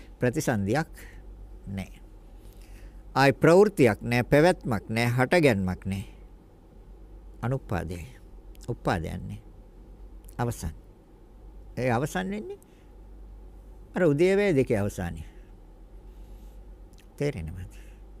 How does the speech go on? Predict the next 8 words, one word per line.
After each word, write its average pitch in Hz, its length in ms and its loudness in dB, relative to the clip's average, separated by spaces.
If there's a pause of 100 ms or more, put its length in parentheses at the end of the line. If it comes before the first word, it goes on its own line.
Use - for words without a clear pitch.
(240)
ස්කන්ධ 117 400 -2
පංචකයේ 165 600 4
උදේවැය 233 460 8
දෙක 147 160 4
අවසන්. 98 420 -2
එතනින් 139 340 -6
ඉවරයි. 92 300 -6 (1400)
එහෙනම් 160 580 0